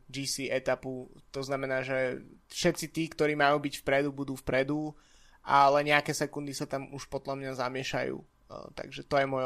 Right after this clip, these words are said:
odhad. E, ten, pretože príde mi, že v posledných rokoch práve etapy,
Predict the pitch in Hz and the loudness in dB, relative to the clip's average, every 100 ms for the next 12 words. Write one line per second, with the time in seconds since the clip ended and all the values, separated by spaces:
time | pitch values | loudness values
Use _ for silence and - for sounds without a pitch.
0 | 127 131 - 139 131 131 131 _ - 143 | 0 -2 -4 -4 -2 -2 -4 _ 0 0
1 | 139 131 - 151 139 147 151 - _ _ | 0 -8 -4 -2 2 0 0 -8 _ _
2 | - 151 151 165 160 151 160 - 151 - | 0 0 4 2 2 0 -4 0 0 2
3 | 156 156 147 147 151 147 - - - - | 0 2 0 2 -2 -2 -14 -20 -20 -18
4 | - - 147 147 156 143 160 156 160 | -8 6 8 10 6 6 4 4 0